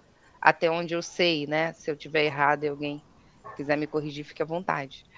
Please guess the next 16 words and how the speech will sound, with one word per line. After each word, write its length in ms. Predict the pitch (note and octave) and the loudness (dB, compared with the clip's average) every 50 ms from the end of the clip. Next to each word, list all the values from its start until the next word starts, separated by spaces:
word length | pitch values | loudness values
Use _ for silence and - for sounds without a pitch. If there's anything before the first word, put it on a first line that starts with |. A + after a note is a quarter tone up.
| - - - - - - - - - _ | -20 -18 -18 -16 -16 -16 -18 -20 -10 _
Então, 340 | D#3 D#3+ D3 - F3 F3 F3+ | -4 -2 2 4 6 6 8
eu 120 | F3+ F3+ | 8 8
acho 260 | F3 F3+ F3+ - G3 | 8 8 6 4 -2
que 380 | F#3+ - - F#3 F3+ F3+ F3 - | -10 -6 -4 -2 0 0 0 0
esse 220 | - F3 - - F#3+ | 0 -2 0 0 4
olhar 180 | F3 F3+ F3+ | 6 6 6
de 100 | F#3 - | 6 4
formação, 540 | - G3+ F#3+ F3+ F#3 F3+ F3 - - - E3+ | 0 -2 0 2 2 2 2 0 -2 -2 -2
essa 180 | F3 F3 - E3+ | -2 -2 -4 -6
responsabilidade 1120 | E3+ - - - F3 - F3+ E3+ E3+ E3+ E3 F3 E3 D#3+ D#3+ D#3 E3 F3+ F3+ E3 E3+ E3 | -8 -6 -6 -8 0 2 2 2 2 0 0 0 6 8 8 10 10 8 4 2 2 2
da 120 | E3 E3+ | 2 2
escola 680 | E3 - - - - - F3 D#3+ D#3+ E3 E3+ E3+ E3 E3 | 2 2 -2 -8 -2 2 4 6 6 6 6 6 4 4
é 80 | E3+ | 4
enorme. 600 | E3+ E3+ E3+ D#3 D3 D3+ D#3 D#3 D#3+ D#3+ D#3+ E3 - _ _ - - - - - - - - - - - | 2 2 2 0 2 2 0 0 -2 -6 -10 -12 -14 _ _ -20 -20 -20 -20 -20 -20 -20 -20 -8 2 6
A 120 | D#3+ E3 | 8 8
academia, 1160 | F3 - - F#3 F3 E3+ F#3 F#3 F3+ F3 F3 F3 F3+ F#3 F#3 F3+ E3+ D#3+ D3+ D3 D3 D3 D3 | 8 8 6 6 6 6 2 0 0 -2 -2 -4 -4 -4 -2 2 4 6 6 4 2 -2 -6